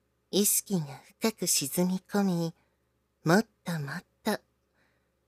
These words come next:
上手に感じ取れるようになりますからね。そして、その感覚は、より一層リラックスすることで、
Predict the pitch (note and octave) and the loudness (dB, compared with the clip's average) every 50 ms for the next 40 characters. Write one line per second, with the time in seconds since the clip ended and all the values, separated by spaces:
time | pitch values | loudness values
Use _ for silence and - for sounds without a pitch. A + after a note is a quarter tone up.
0 | _ _ - - G3 G#3 A3 A3+ - - B3 A#3+ A3+ G3+ - - - E3 F3+ G3 | _ _ 6 8 8 10 10 8 6 4 2 2 2 2 0 -2 -2 0 0 0
1 | G3 - G#3+ - - G#3+ A3 A3+ A#3 A3+ A#3 G#3+ G3+ G3 F#3+ F#3+ F#3+ F3+ F3 E3+ | 0 -2 -2 0 0 0 2 2 2 2 0 0 0 0 0 0 0 0 2 2
2 | F3 F3 F3 - - _ _ _ _ _ _ _ _ _ _ _ - D#3+ E3+ F3 | 2 2 2 0 -4 _ _ _ _ _ _ _ _ _ _ _ 2 4 4 4
3 | E3+ F3 F3 F3+ F#3+ F#3+ - - - - D#3+ D3+ C#3 C#3 - - C3+ E3 G3+ A#3 | 4 4 2 2 0 0 -2 -4 -6 -8 -10 -8 -10 -12 -12 -8 -8 -8 -8 -8
4 | - _ _ _ _ _ _ _ _ _ _ _ _ _ _ _ _ _ _ _ | -12 _ _ _ _ _ _ _ _ _ _ _ _ _ _ _ _ _ _ _
5 | _ _ _ _ _ _ _ _ _ _ _ _ _ _ _ _ _ _ _ _ | _ _ _ _ _ _ _ _ _ _ _ _ _ _ _ _ _ _ _ _
6 | - - A3 A3 - - - - - A3+ A3 G#3+ G#3+ - _ _ _ _ _ _ | 0 2 4 4 4 0 -2 -2 0 2 2 2 0 -4 _ _ _ _ _ _
7 | _ _ _ _ _ - - - F3+ F3 G#3 A3+ A3+ - - G3+ G3+ G3+ G#3 - | _ _ _ _ _ 2 4 6 6 6 6 4 2 0 0 0 2 2 0 0
8 | - G3+ - - G#3 G3 F#3 F#3 F#3 F#3 F#3 - - _ _ _ _ _ _ _ | -4 -6 -2 0 -2 0 0 0 -2 -2 -4 -6 -10 _ _ _ _ _ _ _
9 | _ _ _ _ _ - F3+ F3+ F3+ F3+ A3 A#3 A#3 G3 F3+ - - - - - | _ _ _ _ _ 6 8 8 8 8 6 2 2 0 0 -2 -4 -2 0 2
10 | A3+ A#3 A#3 A#3+ A#3+ A#3 A3+ A#3 A#3 - - _ - - - - G3 - - - | 4 4 4 2 2 0 0 0 -2 -2 -6 _ -4 0 0 0 0 0 -2 -2
11 | D#3+ E3 F3 - - F3+ - - G3 F#3 - E3+ E3 D#3+ D#3+ | -2 -2 -2 -4 -4 -8 -4 -2 -2 0 0 0 0 0 -2